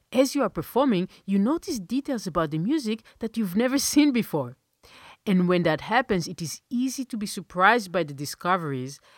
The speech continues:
and question whether you actually <laughs> know your pieces well enough. Exercise a little bit of self-control when it comes to your thoughts while you work. Be engaged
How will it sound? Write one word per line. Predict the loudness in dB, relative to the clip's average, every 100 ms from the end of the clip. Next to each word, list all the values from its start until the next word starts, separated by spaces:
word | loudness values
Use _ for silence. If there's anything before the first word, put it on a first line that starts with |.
| -10
and | -8 -8
question | -12 -6 -6 -6 -4 -2 0
whether | -2 -2
you | -2 -4 -6
actually | -10 -6 0 0
<laughs> | 2
know | 2
your | 0 -2
pieces | -4 -8 -6 -8
well | -6 -2 -2
enough. | -2 -4 -8 -18 _ _ _ _ _ _ _ _ _ _ -20 -20 -20 -6
Exercise | -4 -4 -8 -6 -2
a | 0
little | 4 4
bit | 4 -4
of | -6
self-control | -6 -4 -4 -4 -4 -6 -4 -4 -2 -4 -10 -20 -8
when | -4 -4
it | -6
comes | -2 0 0
to | 0
your | 0 0
thoughts | -4 -2 -2 -2 -6
while | -4 -2
you | -4
work. | -6 -6 -8 -10 -20 _ _ _ _ -20 -20 -2
Be | 0
engaged | 2 0 -2 -2 -2 -4 -12